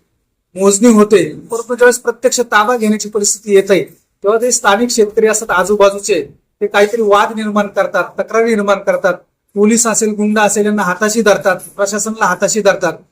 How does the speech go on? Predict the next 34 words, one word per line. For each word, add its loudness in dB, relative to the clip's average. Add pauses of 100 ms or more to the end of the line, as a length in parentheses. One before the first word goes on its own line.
(100)
आणि -6
ती -2
जी 0
ताब्याची 2
प्रक्रिया -2
आहे -2
ती -4
उधळून 4
लावतात. 0 (360)
आणि -6 (420)
र-, -4
हे 2
राणी 2
शिवाजी 2
गव्हाणे 0
आणि -4 (300)
सांगुणाबाई 0
कांताराम 0
गव्हाणे 2
यांच्या -2
बाबतीत 0
हे 2
असं 2
अनेकदा -2
झालेलं -2
आहे. 0
त्यांनी -10
दोन 0
हजार 2
एकवीस 2
मध्ये -4
जमीन -8
खरेदी -2
केली -2